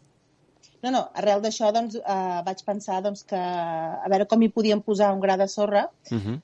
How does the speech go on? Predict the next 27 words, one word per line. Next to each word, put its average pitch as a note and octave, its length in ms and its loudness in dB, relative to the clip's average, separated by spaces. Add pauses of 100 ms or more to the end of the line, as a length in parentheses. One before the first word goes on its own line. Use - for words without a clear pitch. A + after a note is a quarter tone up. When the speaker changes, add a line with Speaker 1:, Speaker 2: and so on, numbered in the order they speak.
Speaker 1:
i G#3 560 2
crear F#3+ 320 6
una G#3 220 2
eina G#3+ 580 -2
una G3 220 -4
mica, F#3+ 240 2
doncs, G3+ 360 -2
eh, D#3+ 400 0
que G3+ 100 -2
arribés F#3 420 0
a F#3+ 60 2
tothom, F#3 500 0
no? G#3 180 -4
I, B3 180 -2
i G3+ 120 -8
com G3+ 240 4
arribar-hi, F3 560 0
no? E3+ 160 -12
I A3 80 -8
d'aquí F#3 260 -2
va F#3 140 -2
començar F#3+ 420 -6
el F3+ 80 -4
projecte F3+ 460 0
Àpats F#3+ 640 -2
Speaker 2:
Mhm. G2 260 -12 (300)
Speaker 1:
i, F3 880 2